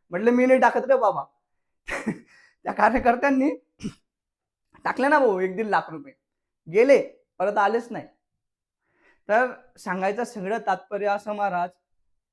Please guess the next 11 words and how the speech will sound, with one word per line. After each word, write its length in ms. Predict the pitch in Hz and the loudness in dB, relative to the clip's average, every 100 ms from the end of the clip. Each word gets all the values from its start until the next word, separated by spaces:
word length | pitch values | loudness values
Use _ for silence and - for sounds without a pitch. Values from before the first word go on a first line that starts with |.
| - | -14
की 120 | 214 214 - - | -12 -12 -12 -6
तुम्ही 320 | 220 240 262 | -2 -2 -4
तुमच्या 600 | 269 - 226 220 233 233 | -8 -8 -8 -8 -4 -4
नियमांवरून 840 | 214 208 208 226 226 226 233 247 247 _ - | -4 -8 -6 -4 -4 -4 -6 -10 -16 _ -4
पलटू 320 | 214 214 233 | -4 -4 -8
नका. 380 | 226 196 196 196 | -6 -4 0 0
तुम्हाला 440 | 202 190 190 190 | 0 -8 -4 -2
ह्युमिलेट 680 | 208 185 175 175 180 196 - | -2 -4 -10 -14 -14 -16 -16
केलं 160 | 185 185 | -14 -12
जर 180 | 180 175 | -10 -12
गेलं, 340 | 160 170 170 | -12 -12 -12